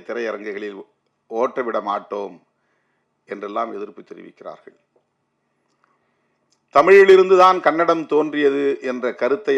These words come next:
அவர்களால் ஏற்க முடியவில்லை. ஆனால் ஆயிரத்தி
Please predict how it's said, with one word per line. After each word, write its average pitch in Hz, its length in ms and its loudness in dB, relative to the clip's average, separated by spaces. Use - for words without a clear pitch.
அவர்களால் 113 480 -4
ஏற்க 120 260 -10
முடியவில்லை. 92 480 -16
ஆனால் 135 340 2
ஆயிரத்தி 185 420 2